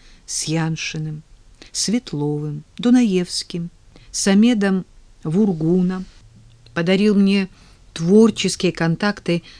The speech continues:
с талантливыми Лилией Гриценко, Семёном Лунгиным, Борисом Левинсоном, Борисом Лифановым, Тиной Гурко, Евгением Леоновым, Алексеем Головиным, Евгением Шутовым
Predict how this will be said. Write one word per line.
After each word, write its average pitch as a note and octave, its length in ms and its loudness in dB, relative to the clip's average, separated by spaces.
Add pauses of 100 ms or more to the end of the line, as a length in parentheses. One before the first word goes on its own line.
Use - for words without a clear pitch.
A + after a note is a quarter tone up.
с - 160 -10
талантливыми F#3 960 2 (360)
Лилией A3+ 360 2
Гриценко, E3+ 880 -2 (240)
Семёном A#3 600 2
Лунгиным, F#3+ 840 4 (800)
Борисом G#3+ 600 2
Левинсоном, G#3 840 0
Борисом E3 500 0 (180)
Лифановым, E3+ 760 -4 (560)
Тиной C4+ 320 8
Гурко, F#3 680 2 (220)
Евгением G#3+ 540 6
Леоновым, G3 760 4 (160)
Алексеем F#3 540 0
Головиным, E3 760 0 (380)
Евгением G#3 580 4
Шутовым F3+ 640 -2